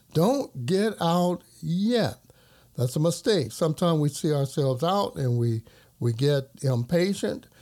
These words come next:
uh, and we're ready to zoom, run on out. But the person who does not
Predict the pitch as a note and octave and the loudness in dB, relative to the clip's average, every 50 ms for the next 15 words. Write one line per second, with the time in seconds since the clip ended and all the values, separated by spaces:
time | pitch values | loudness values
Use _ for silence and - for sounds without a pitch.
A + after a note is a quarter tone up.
0 | - - - - _ _ - B2 B2 B2 B2 A#2+ A#2 - - C#3 C3+ B2+ B2+ B2 | -20 -20 -20 -20 _ _ -2 0 2 2 2 2 0 -2 -2 -2 0 0 0 0
1 | B2 A#2+ A#2+ A2+ - _ D3+ B2+ C3+ C#3 C3+ D3+ F3 F3+ F#3 F3+ E3+ D#3+ D3+ D3+ | 0 0 -2 -4 -6 _ -4 -2 -2 0 0 0 0 0 2 0 0 0 2 0
2 | C#3 C3+ B2 - - - - _ _ - A#2 A2 G#2 B2+ F#3+ A#3 B3+ B3 A3+ F3+ | 0 0 -2 -4 -10 -20 -20 _ _ -10 -10 -6 -2 0 2 2 4 4 2 4
3 | D3 C3 B2+ C3 D#3 F3+ F#3+ G3 G3 G3 G3 G3 G3 F#3+ G3 G3 G3 G3 F#3 D#3 | 2 2 2 2 2 2 2 2 2 2 2 2 2 2 0 0 0 0 0 -2
4 | - - _ _ _ _ _ _ _ _ _ - D#3 E3+ E3+ E3+ - - E3 D#3 | -4 -8 _ _ _ _ _ _ _ _ _ 0 0 0 0 0 -2 -4 -4 -4
5 | - - G#3+ A3 A3+ A#3 A#3 - A#3 A#3 A#3 A#3 A3+ - - - _ _ _ _ | -2 -2 0 0 0 -2 0 0 0 2 2 0 -2 -4 -12 -20 _ _ _ _
6 | _ _ _ _ _ _ _ _ _ - - G3+ F#3+ E3+ C#3 C3 D3 G3 G#3 G#3+ | _ _ _ _ _ _ _ _ _ -4 -2 0 0 0 -2 -2 0 0 2 2
7 | G#3+ G3+ G3+ G3 - - - _ _ _ _ _ _ _ _ _ _ _ _ _ | 0 -2 -4 -10 -14 -18 -20 _ _ _ _ _ _ _ _ _ _ _ _ _
8 | _ _ - E3+ F#3+ G3+ G#3+ G#3+ G#3+ - - | _ _ -4 -2 0 2 2 0 -2 -4 -8